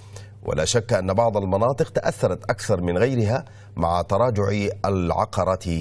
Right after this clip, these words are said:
السكنية. معي هنا في الاستوديو السيد ديهارث ميهيتا، الشريك ورئيس قسم العقارات في كي بي إم جي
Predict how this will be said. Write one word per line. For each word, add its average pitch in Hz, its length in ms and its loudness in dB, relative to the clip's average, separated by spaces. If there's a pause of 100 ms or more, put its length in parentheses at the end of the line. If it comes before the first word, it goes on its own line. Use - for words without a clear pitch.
(480)
السكنية. 78 640 -4 (2250)
معي 151 200 4
هنا 175 220 4
في 135 80 -2
الاستوديو 143 320 2
السيد 139 340 2
ديهارث 120 460 2
ميهيتا، 113 640 2
الشريك 113 560 2
ورئيس 107 380 0
قسم - 280 0
العقارات 98 680 2
في 98 200 -2
كي 107 240 2
بي 117 280 0
إم 95 240 0
جي 113 260 -2